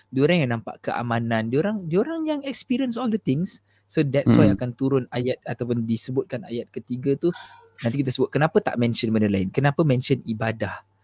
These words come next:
Speaker 1: and not,
Speaker 2: Mm-mm.
Speaker 1: patutnya dalam sini dah cerita tentang engkau dapat keamanan, kau ni apa the, the, the exact word yang kalau kau kena tulis ayat ni, kan kita kena tulis, aku akan tulis ni, aku akan tulis,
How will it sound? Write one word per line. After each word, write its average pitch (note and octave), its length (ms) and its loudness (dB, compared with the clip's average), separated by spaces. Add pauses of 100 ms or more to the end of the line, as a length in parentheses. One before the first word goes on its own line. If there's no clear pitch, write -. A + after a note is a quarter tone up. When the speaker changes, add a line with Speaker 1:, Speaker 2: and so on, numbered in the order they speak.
(340)
Speaker 1:
and A#2+ 160 2
not, B2 160 4
Speaker 2:
Mm-mm. G#2 180 6
Speaker 1:
patutnya G2+ 380 10
dalam D#3 80 8
sini D3 320 4
dah D#3 160 6
cerita D3 240 4
tentang C#3 260 4 (280)
engkau B2 180 0
dapat C#3+ 240 2
keamanan, D#3+ 400 0
kau D#3 160 2
ni D#3 100 2
apa C4 380 0
the, D#3 160 6 (140)
the, C#3 240 4 (100)
the C#3 180 4 (100)
exact C3+ 380 -2
word C#3+ 220 -4
yang B2+ 160 -6
kalau A#2+ 320 -4
kau D3+ 340 2
kena B2+ 220 -2
tulis C#3 320 2
ayat B2+ 160 -2
ni, A#2 400 -8
kan B2+ 160 -4
kita C#3 240 -2
kena C3 160 -2
tulis, D3 240 -2
aku - 260 -2
akan C3+ 220 2
tulis C#3 240 2
ni, C#3+ 100 -6
aku D3 140 -6
akan F3 160 0
tulis, G3 320 0